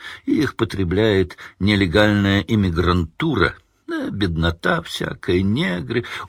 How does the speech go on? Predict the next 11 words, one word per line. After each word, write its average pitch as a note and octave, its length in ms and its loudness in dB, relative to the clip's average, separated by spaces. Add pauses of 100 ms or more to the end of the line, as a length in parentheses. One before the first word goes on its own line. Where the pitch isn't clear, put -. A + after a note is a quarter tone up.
Ох, - 580 -2 (500)
пардону D2 520 0
прошу, - 380 -4
пардону, D#3+ 1160 0 (580)
афроамериканцы. A2 1160 -2 (380)
Ну B2+ 220 2
да, F#2+ 240 2 (760)
и A#2 140 4
прочий E3 640 2
несознательный G#2+ 1000 -2
элемент. E2+ 880 -2